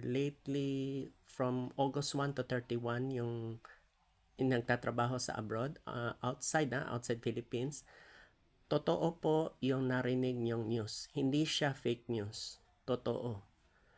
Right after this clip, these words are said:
Ah, kung meron kayong kamag-anak or husband or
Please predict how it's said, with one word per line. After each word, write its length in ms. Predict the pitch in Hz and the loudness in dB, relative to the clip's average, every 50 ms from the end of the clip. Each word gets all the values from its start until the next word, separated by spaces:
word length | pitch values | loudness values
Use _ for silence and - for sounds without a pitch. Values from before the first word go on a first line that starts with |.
| - _ _ _ _ _ _ _ _ - | -20 _ _ _ _ _ _ _ _ 2
Ah, 560 | 139 139 135 135 131 131 131 127 127 123 - - - | 4 4 4 6 4 4 4 2 0 0 -2 2 4
kung 160 | 139 139 143 | 4 6 6
meron 160 | 160 170 190 | 4 4 2
kayong 240 | 165 165 165 156 151 | 2 2 2 0 2
kamag-anak 800 | - 139 131 127 123 117 - - 135 139 135 135 139 147 160 - - | 0 0 0 0 0 -2 -2 -2 -2 0 0 0 -2 -2 -4 -6 -2
or 480 | - 131 127 123 120 120 117 120 113 113 - - | 0 2 2 4 2 2 0 -2 -4 -4 0 0
husband 720 | 143 139 - - - - 131 127 131 135 143 147 156 180 | 2 2 2 0 -2 0 2 2 4 4 2 0 -2 -2
or 480 | - 131 123 120 117 117 117 117 - | 0 0 2 2 2 2 0 -2 -6